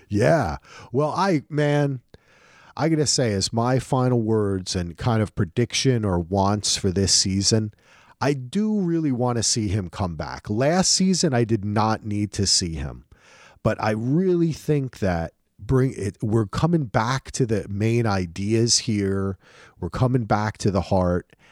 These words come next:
And I, I would really love to see Ford show up as the C E O of Olympiad Entertainment. That's, that's,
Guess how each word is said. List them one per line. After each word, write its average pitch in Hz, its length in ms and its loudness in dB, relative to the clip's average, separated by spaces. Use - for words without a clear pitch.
And 98 120 -2
I, 92 260 0
I 98 160 0
would 113 320 0
really 151 580 2
love 120 320 2
to 113 140 0
see 104 300 0
Ford 107 520 0
show 104 380 2
up 98 260 0
as 87 220 0
the 85 100 -6
C 110 500 -2
E 107 40 2
O 101 240 2
of 87 100 -4
Olympiad 98 680 0
Entertainment. 80 760 -4
That's, 90 300 2
that's, - 480 0